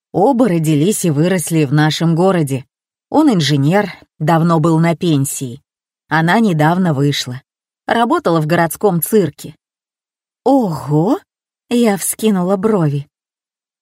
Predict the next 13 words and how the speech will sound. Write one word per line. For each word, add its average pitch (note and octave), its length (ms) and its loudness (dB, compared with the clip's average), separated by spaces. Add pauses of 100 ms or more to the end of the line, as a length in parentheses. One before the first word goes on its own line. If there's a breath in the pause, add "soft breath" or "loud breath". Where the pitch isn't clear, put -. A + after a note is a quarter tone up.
(140)
«Там A#3 240 2
какая-то F3 600 0
административная D#3+ 1000 0
должность, C3+ 600 -2
посмотришь». F3 760 -4 (580)
Он D#4 220 0
кивнул E3 460 0
на D#3+ 120 0
бумаги F3+ 520 -2
у E3 60 0
меня E3+ 320 0
на D#3+ 120 -2
коленях. D#3 640 -6